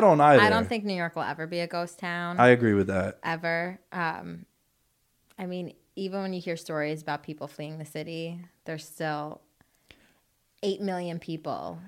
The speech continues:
Speaker 2: And
Speaker 1: here.
Speaker 2: I, I don't think that's actual New Yorkers. It's a
Speaker 1: People
Speaker 2: very
Speaker 1: going back to, like, their hometowns, let's
Speaker 2: Exactly,
Speaker 1: say.
Speaker 2: yeah.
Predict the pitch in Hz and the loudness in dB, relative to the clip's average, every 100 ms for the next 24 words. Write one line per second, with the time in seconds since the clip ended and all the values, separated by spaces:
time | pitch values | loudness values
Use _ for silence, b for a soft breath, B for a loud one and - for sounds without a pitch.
0 | - 247 254 247 202 262 311 302 277 254 | 2 6 6 8 8 8 4 2 4 6
1 | 214 - - - 151 160 - - 160 147 | 6 2 -10 0 2 4 2 2 4 6
2 | 135 135 120 120 120 98 87 87 85 - | 6 4 6 6 4 0 -4 -4 -8 -14
3 | - _ _ - 147 143 185 185 226 240 | -16 _ _ 2 4 6 6 10 10 8
4 | 196 190 170 175 170 160 160 - 170 160 | 4 0 -2 -4 -2 -2 -2 -8 -6 -4
5 | 147 151 _ _ - 175 185 _ _ _ | -4 -6 _ _ -18 -16 -16 _ _ _
6 | _ _ _ _ _ _ - 160 160 165 | _ _ _ _ _ _ -12 -6 -4 -4
7 | 185 175 170 170 - - 180 165 175 180 | -4 -4 -6 -10 -8 2 2 4 6 8
8 | 170 117 107 110 160 156 98 92 | 6 6 2 4 4 4 4 -2